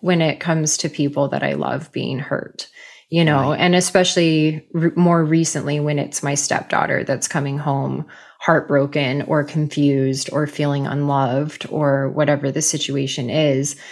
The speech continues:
Speaker 1: that not only do I want to protect my husband, but I also want to protect her, because she's just caught up in this, kinda like me. <laughs> We're just kinda caught up in somebody else's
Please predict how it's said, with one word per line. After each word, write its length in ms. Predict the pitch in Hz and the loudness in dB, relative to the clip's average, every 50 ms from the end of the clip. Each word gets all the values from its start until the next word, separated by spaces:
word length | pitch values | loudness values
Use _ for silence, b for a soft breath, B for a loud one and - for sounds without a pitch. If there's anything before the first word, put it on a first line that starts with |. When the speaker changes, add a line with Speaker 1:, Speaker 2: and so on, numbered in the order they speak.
| B B B B B | B B B B B
Speaker 1:
that 640 | - 135 160 147 147 143 131 123 120 - - - - - _ _ - | -6 0 2 4 4 4 4 2 0 -4 -8 -12 -14 -18 _ _ -2
not 280 | 175 165 147 - - | 0 2 2 0 0
only 240 | 156 156 151 147 147 | -2 -4 -2 -4 -4
do 100 | 143 - | -2 -2
I 120 | 147 147 143 | 0 0 0
want 180 | 143 143 143 | -2 -2 -4
to 80 | 143 139 | -6 -6
protect 420 | - 143 139 - 143 135 - - | -8 -8 -4 -4 -4 -4 -4 -4
my 140 | 139 131 135 | -6 -4 -2
husband, 480 | 147 156 160 156 - - 147 143 143 135 | -2 0 -2 -2 -2 -4 -4 -4 -4 -2
but 100 | 147 139 | -2 -2
I 80 | 139 | -2
also 340 | - - 175 202 202 - 202 | 0 2 2 2 2 0 -2
want 120 | 170 - | -4 -6
to 80 | - 147 | -8 -10
protect 400 | - - - - - - - - | -12 -14 -12 -12 -12 -12 -12 -6
her, 280 | - - 190 170 - - | -4 -2 -2 0 -2 -4
because 280 | - - - - 175 160 | -6 -8 -8 -6 -6 -4
she's 400 | - - - 202 208 196 202 - | -4 -2 -2 0 -2 -2 -2 -4
just 360 | - 160 160 160 - - - - _ _ _ _ _ _ _ _ - | -4 -4 -4 -4 -6 -8 -10 -18 _ _ _ _ _ _ _ _ -16
caught 220 | - - 214 220 254 | -8 -6 -2 -2 0
up 100 | - - | 2 4
in 80 | 254 | 4
this, 220 | 262 262 247 - - - - | 4 4 2 0 -2 -4 -2
kinda 240 | - 196 277 311 | 2 4 6 8
like 220 | 240 233 294 302 - | 8 8 6 6 6
me. 220 | 240 349 311 180 | 6 8 8 6
<laughs> 20 | 170 | 6
We're 160 | 208 294 254 | 6 6 8
just 220 | - 302 - - | 8 6 6 4
kinda 300 | - 294 311 294 254 - B B B B B B B - | 6 6 8 8 8 6 B B B B B B B -2
caught 240 | - 214 240 277 285 | 2 4 6 6 6
up 140 | 277 277 | 6 6
in 160 | 240 220 220 214 | 6 6 6 6
somebody 440 | - - 240 262 254 262 247 226 | 6 6 6 6 8 6 6 6
else's 640 | 220 240 269 269 269 - 202 196 190 202 202 - | 8 8 8 6 6 4 4 4 4 4 0 -2